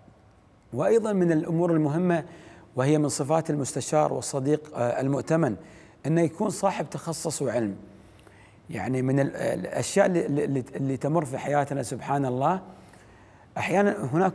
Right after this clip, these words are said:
أناس يعني غير متخصصين، لما تجلس معاهم في مجلس تجده يتكلم في كل تخصص. يعني ما شاء الله عليه، أنت، أن، أن، أن تكلمت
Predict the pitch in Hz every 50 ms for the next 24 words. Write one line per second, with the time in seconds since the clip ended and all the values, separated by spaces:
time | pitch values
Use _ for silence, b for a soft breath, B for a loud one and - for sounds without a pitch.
0 | - - 156 160 175 180 170 - - - - 147 113 139 143 151 202 214 208 180
1 | 147 - 131 101 135 123 - - 123 - - 120 101 90 - - - B B B
2 | B B B B B B B - 139 156 165 160 156 - 202 170 202 190 175 180
3 | 165 151 - 156 175 165 156 147 131 - 156 147 147 151 151 156 170 160 156 -
4 | - 160 147 160 151 156 156 147 143 131 147 139 - 160 160 156 151 127 120 139
5 | - - 139 117 - 120 104 117 110 - - 98 90 - - - B B B B
6 | B B B B B B B B - 127 120 147 151 156 151 131 - 156 151 151
7 | 143 127 139 143 143 139 127 131 - - - - - - 185 180 - - - 160
8 | - - - - - 160 139 151 160 160 165 160 156 - - -